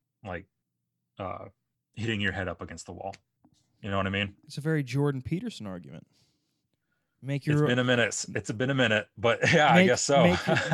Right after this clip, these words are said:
Speaker 2: make your own bed before you go out and criticize the world. Clean your room.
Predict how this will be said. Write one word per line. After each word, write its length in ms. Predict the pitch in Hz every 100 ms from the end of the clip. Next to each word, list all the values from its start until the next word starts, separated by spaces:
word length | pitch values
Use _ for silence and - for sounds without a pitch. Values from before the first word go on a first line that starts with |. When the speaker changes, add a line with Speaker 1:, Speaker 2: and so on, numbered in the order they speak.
| 160
Speaker 2:
make 200 | 180 -
your 160 | 190 180
own 180 | 175 156
bed 280 | 165 180 151
before 300 | 143 165 151
you 140 | 147
go 200 | 135 147
out 160 | 151 143
and 80 | 139
criticize 560 | - 139 135 139 135
the 80 | 131
world. 340 | 127 151 127 -
Clean 300 | - 147 135
your 100 | 127
room. 360 | 135 151 117